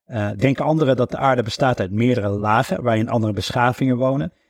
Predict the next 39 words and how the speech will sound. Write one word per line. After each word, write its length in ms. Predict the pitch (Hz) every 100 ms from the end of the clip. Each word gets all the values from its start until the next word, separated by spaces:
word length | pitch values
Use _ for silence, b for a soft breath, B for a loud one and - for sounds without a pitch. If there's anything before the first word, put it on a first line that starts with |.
| _ _
En 300 | - 160 170
zijn 440 | - 151 143 139 131
groepen 320 | - 139 123
mensen 300 | 127 127 139
ervan 200 | 117 -
overtuigd 580 | 127 110 - 127 131 -
dat 100 | 107
de 80 |
Noordpool 720 | 101 107 131 180 - 113 110
en 80 | 117
de 80 | 107
Zuidpool 640 | 98 123 151 - 110 107 _
ingangen 600 | 151 190 165 131 123 113
bevatten 440 | 104 - 117 120 b b
naar 380 | - 110 117 160
deze 320 | 123 120 113
binnenaarde. 600 | 92 120 113 110 107 95 - _ _ _ _ _ _
De 140 | -
oorsprong 500 | - 190 208 - 165
van 100 | -
de 60 | 123
holle 280 | 110 135 -
aarde 540 | - 143 135 104 127
bevindt 340 | 113 101 156
zich 120 | - -
waarschijnlijk 600 | 107 - 143 143 131 -
in 140 | 131
de 100 | 113
religie 500 | 101 104 107 - 101 _ _
en 360 | 113 107 110
is 100 | 110
eigenlijk 460 | 123 131 131 131 -
een, 240 | - 117 110
een 80 |
voortvloeisel 920 | 101 - 151 151 - 135 127 - 113 b b b
uit 240 | - 135 139
het 100 | -
concept 460 | 127 - 135 -
van 320 | - 120 117